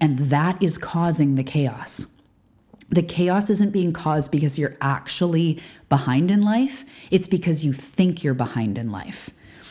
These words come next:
The chaos isn't being caused because you're actually not good enough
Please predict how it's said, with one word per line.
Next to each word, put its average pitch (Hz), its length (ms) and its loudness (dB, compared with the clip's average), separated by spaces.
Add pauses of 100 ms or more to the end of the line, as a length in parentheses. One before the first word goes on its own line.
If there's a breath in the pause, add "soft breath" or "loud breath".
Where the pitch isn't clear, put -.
(140 loud breath)
The 185 100 6
chaos 190 460 2
isn't 196 240 2
being 185 180 2
caused 143 400 0
because 151 320 0
you're 139 220 -2
actually 147 580 0
not 131 320 0
good 123 140 0
enough 208 400 0